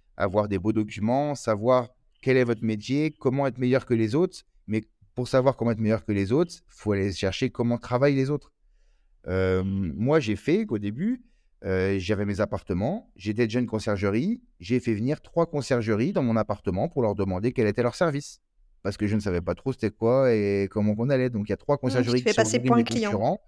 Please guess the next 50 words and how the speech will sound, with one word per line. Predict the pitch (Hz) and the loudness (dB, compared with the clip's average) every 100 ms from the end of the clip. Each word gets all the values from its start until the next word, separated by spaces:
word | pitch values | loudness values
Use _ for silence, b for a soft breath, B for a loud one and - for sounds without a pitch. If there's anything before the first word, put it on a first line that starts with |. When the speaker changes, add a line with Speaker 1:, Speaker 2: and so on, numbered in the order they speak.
| - | -6
Speaker 2:
<laughs> | 220 220 - _ - | -6 -6 -16 _ -8
Speaker 1:
Ils | 113 | 0
sont | 123 | 0
venus | 135 | 2
dans | 131 | 2
mon | 117 | 2
appartement | 113 104 - 95 87 156 180 | 2 -2 -2 -2 0 0 2
et | 117 107 | 2 0
je | 95 | 0
leur | 98 | -2
ai | 104 | -2
posé | 110 | -4
toutes | 123 160 | -2 -2
les | |
questions | 160 156 160 | 0 -2 -2
que | 135 | -2
je | |
me | 127 | 0
posais. | 117 113 196 | 2 2 2
Je | 185 | 2
leur | 127 | 0
ai | |
posé, | 113 110 117 220 | 0 -2 0 0
ils | |
m'ont | 170 120 | 2 0
répondu, | 120 113 110 151 226 | 0 -4 -6 -2 0
chacun | 240 156 143 143 | 0 -2 0 0
m'a | |
répondu | 123 117 120 123 | 0 0 -2 0
à | 117 | 0
sa | 104 | 0
façon. | 104 98 185 233 _ _ _ _ | -2 -2 -2 -4 _ _ _ _
Et | 85 90 | -4 0
j'ai | 90 | 2
adapté | 87 87 135 | 0 0 0
ma | 107 | 0
propre | - 117 107 | -2 -4 -4
façon | 107 | -2
de | 113 | -2
travailler. | 113 107 101 - _ _ _ - | 0 0 0 -4 _ _ _ -8
Voilà, | 82 - | -8 -4
faut | 151 | -2
être | - | -2
Speaker 2:
Hmm. | 85 | -2
Speaker 1:
malin, | 87 131 160 | -2 0 -2
faut | - | -2
aller | 85 90 101 | 0 0 -2
observer | 101 104 110 107 | -10 -2 0 2
la | 98 | 0
concurrence, | - 101 - 156 202 - | -4 -6 -4 -4 -6 -6